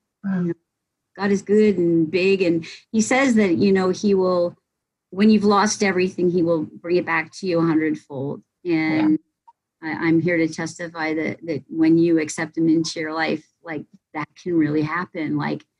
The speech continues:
Speaker 2: from having nothing but a couple of things in a suitcase, um, to having, you know, a, a beautiful home and a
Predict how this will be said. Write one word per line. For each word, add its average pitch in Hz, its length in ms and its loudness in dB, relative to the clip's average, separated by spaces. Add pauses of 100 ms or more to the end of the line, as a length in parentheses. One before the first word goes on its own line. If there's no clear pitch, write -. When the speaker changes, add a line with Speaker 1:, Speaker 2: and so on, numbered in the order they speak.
(200)
Speaker 2:
from 185 120 2
having 170 380 2
nothing 185 560 2
but 160 380 2
a - 40 -8
couple 165 380 -4
of 165 140 0
things 170 340 4
in 156 140 4
a 151 140 0 (200)
suitcase, 175 460 -4 (420)
um, 151 680 2
to - 200 -10
having, 165 640 4
you 180 120 4
know, 156 180 2
a, 151 60 -6 (180)
a 151 100 -8 (220)
beautiful 170 400 -4
home 170 560 0
and 156 180 2
a 147 280 -4